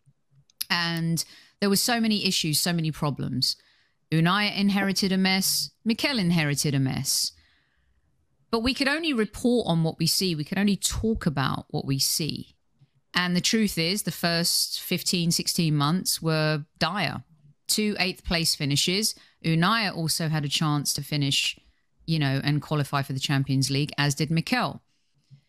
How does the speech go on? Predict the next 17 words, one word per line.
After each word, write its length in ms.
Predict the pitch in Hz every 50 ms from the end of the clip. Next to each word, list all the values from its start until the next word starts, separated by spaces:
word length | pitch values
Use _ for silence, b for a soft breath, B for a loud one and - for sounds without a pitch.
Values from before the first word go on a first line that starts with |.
| b b b _
So 160 | - - 240
now 240 | 240 254 285 330 370
when 160 | 349 330 294
we 140 | 262 254 240
see 800 | - - - - - 240 240 240 240 233 233 226 196 - - _ _ _ _
the 100 | 180 190
team 340 | 175 - - 220 202 190 185
evolving 540 | 175 170 175 180 190 190 185 160 156 156 151
and 100 | 151 147
doing 320 | 160 156 151 151 151 147
well, 500 | 151 170 170 156 139 - - - - - - _ _ _ _ -
if 140 | 180 -
you 80 | 226 208
were 80 | 196 190
critical 560 | - - 370 440 - - 240 - - 180 170
of 80 | 151
Mikel 640 | 156 156 147 - - 160 139 139 147 147 151 175 180